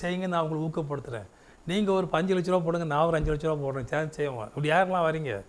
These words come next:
சொல்லுங்க, சொல்லுங்க, நான் வாரேன். இந்த ஊருக்கு நன்மை செய்யணும்னு சொல்லி நீங்க சொல்லுங்க. அல்லது நீங்க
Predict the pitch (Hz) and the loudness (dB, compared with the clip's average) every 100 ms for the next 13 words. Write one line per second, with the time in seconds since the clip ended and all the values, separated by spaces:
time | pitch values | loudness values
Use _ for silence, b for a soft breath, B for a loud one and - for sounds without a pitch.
0 | - - - 170 226 202 135 - - - | -16 -20 -2 2 4 2 0 -4 -12 -20
1 | - - - - - 175 208 175 143 147 | -20 -20 -20 -16 -2 0 2 0 0 0
2 | 143 165 160 98 - - - _ - - | 4 4 4 -2 -10 -20 -20 _ -20 -20
3 | - - 135 170 196 180 160 190 190 170 | -20 -10 -2 0 2 2 2 2 0 0
4 | 180 175 170 180 175 160 160 170 160 117 | 0 0 0 0 0 0 -2 -2 -2 -4
5 | 107 - B B 156 175 180 190 | -6 -12 B B -2 0 2 2